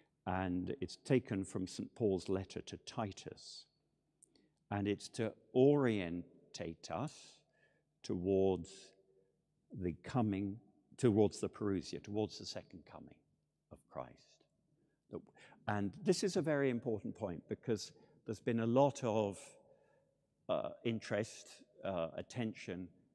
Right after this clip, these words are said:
given to the Eucharist, the celebration of the Eucharist, as something that brings what is past, namely the Last Supper and, uh, the sacrifice of Christ on the cross, into the present.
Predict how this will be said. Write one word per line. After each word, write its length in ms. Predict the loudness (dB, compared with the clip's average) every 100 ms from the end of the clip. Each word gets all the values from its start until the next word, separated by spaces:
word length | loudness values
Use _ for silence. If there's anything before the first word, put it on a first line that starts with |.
| -6
given 460 | 0 0 0 -6 -8 -14 _ _
to 140 | -8 -4
the 140 | -2
Eucharist, 800 | 8 8 8 4 6 6 4 -6
the 80 | 2
celebration 640 | 8 10 10 4 2 -4
of 60 |
the 60 | 0
Eucharist, 480 | 0 0 -6 -6 -8
as 100 | -4
something 520 | 0 0 0 -2 0
that 200 | -4 -2
brings 340 | 0 0 -2 -2
what 260 | -2 -2 -6
is 140 | -10 _
past, 720 | 2 4 4 0 -6 -10 -18 _ _ _ _ _ -20 -6
namely 560 | -2 0 -2 -4 -6 -10 _ _ _ _ -4
the 120 | 0
Last 480 | 4 4 4 2 2
Supper 540 | 4 2 -2 -2 -2 -6 _ _ _ _ _ _ _
and, 520 | 0 0 -2 -4 -6 -14 _ _ _ _ _ _ _ _ _
uh, 240 | -6 -6 -8 -10 -10
the 100 | -2
sacrifice 600 | -2 -2 -4 -4 -4 -8
of 100 | -4
Christ 380 | -2 -2 -4
on 160 | -8 -8
the 80 | -10
cross, 440 | -2 -2 -2 -6 -18 _ -20 -10 2
into 340 | 4 4 0 0
the 120 | -2
present. 640 | 2 0 2 -8 -12 -18